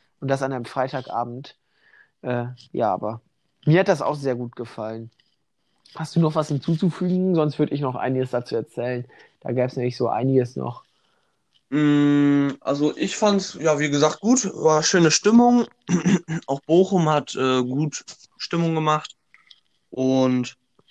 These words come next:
Speaker 2: auch Bochum eine gute Stadt zum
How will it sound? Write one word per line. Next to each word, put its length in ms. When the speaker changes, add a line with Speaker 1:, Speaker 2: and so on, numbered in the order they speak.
Speaker 2:
auch 200
Bochum 480
eine 200
gute 400
Stadt 380
zum 320